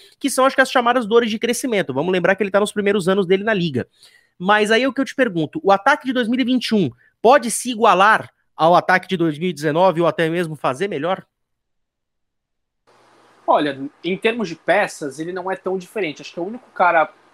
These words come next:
Speaker 2: pesado daquele ataque, em termos de, de produção com a bola na mão, é o Mark Ingram, que não tá no, na equipe nessa temporada. Claro que a gente pega a linha ofensiva, o time não tem mais o Marshall Yanda, por exemplo,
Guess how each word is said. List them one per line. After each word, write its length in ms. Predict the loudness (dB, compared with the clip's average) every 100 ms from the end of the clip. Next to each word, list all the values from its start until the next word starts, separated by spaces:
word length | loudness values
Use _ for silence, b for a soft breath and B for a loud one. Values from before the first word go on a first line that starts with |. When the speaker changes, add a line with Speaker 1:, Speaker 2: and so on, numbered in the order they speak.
| _ _ _ _ _
Speaker 2:
pesado 340 | -2 2 0
daquele 220 | 0 -4 -4
ataque, 640 | 0 0 0 _ -14 -14 -18 _ _ _ _
em 60 | -20
termos 340 | -10 -8 -8
de, 720 | -6 -6 -6 -8 -10 -10 -10 -14 _ _
de 140 | -20
produção 340 | -10 -10 -8 -14
com 200 | -4 -4
a 40 |
bola 300 | 0 0 0
na 40 | -4
mão, 320 | -6 -8 -8 _ _ _ _ _
é 80 | -6
o 80 | -4
Mark 240 | -6 -6
Ingram, 400 | -14 -14 -14 -18 -20 _ _ _ _ _ _
que 80 |
não 160 | -10 -8
tá 220 | 0 0
no, 340 | 0 -6 -10 -10
na 80 |
equipe 240 | -12 -12 -14
nessa 160 | -12
temporada. 480 | -12 -4 0 0 0
Claro 240 | 0 0 0
que 80 |
a 40 | -10
gente 120 | -6
pega 200 | -4 -4
a 20 |
linha 100 | -6
ofensiva, 360 | -8 -12 -10 -10
o 20 |
time 160 | -10 -12
não 100 | -10
tem 100 | -6
mais 140 | -4
o 20 |
Marshall 360 | -2 -2 -2 0
Yanda, 260 | -2 -4
por 160 | -8 -8
exemplo, 360 | -8 -10 -18